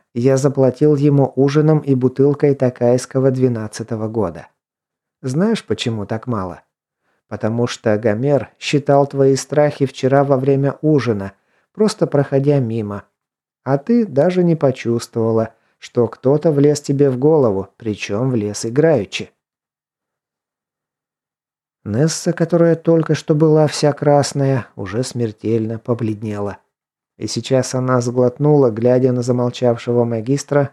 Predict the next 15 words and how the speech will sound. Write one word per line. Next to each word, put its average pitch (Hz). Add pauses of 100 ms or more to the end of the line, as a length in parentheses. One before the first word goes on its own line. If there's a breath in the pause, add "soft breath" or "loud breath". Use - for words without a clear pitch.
в 120
ожидании 107
продолжения. 98 (1500)
Губы 190
девушки 165
дрожали, 135
она 123
порывалась 127
что-то 123
сказать, 120
но 139
не 131
находила 127
слов. 117 (1600)
"Кавендиш", 120